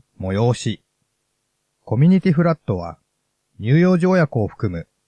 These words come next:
子供から高齢者まで、誰もが身近な地域で気軽に利用でき、世代を超えて交流、つながりが生まれる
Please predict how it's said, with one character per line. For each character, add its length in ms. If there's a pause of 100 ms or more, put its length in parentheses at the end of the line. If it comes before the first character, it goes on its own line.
子 160
供 220
か 100
ら 280
高 240
齢 140
者 120
ま 120
で、 220 (500)
誰 180
も 140
が 220 (260)
身 160
近 180
な 120
地 180
域 160
で 220 (180)
気 140
軽 200
に 160
利 120
用 200
で 120
き、 200 (580)
世 80
代 220
を 100
超 120
え 80
て 280 (340)
交 180
流、 320 (180)
つ 140
な 120
が 100
り 80
が 100
生 80
ま 120
れ 120
る 180